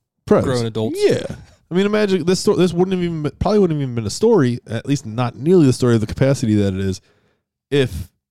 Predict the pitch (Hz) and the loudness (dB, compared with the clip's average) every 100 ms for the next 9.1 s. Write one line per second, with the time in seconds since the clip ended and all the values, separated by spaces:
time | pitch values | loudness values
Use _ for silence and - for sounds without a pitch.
0 | _ _ _ _ _ - 131 143 127 123 | _ _ _ _ _ -6 -2 0 0 0
1 | 120 113 101 - - 101 92 90 98 87 | 2 2 -2 -4 -2 -2 -4 -2 -2 -2
2 | 85 _ - 127 107 98 90 - 78 - | -8 _ -8 -4 -4 -6 -10 -12 -14 -16
3 | _ _ _ _ _ _ 120 139 131 101 | _ _ _ _ _ _ 2 2 2 0
4 | 95 107 113 95 98 110 107 104 92 110 | -2 0 0 0 0 -2 -2 -4 -4 -4
5 | 101 90 - 104 104 95 - 101 90 90 | -4 -8 -8 -4 -2 -2 -2 -4 -4 -8
6 | - 95 87 98 87 85 _ _ _ _ | -8 -8 -6 -8 -8 -16 _ _ _ _
7 | _ - 107 - 104 92 _ - - 160 | _ -12 -10 -6 -6 -6 _ -4 2 4
8 | 113 110 104 107 98 87 85 73 - - | 4 2 2 2 0 -2 -4 -8 -12 -18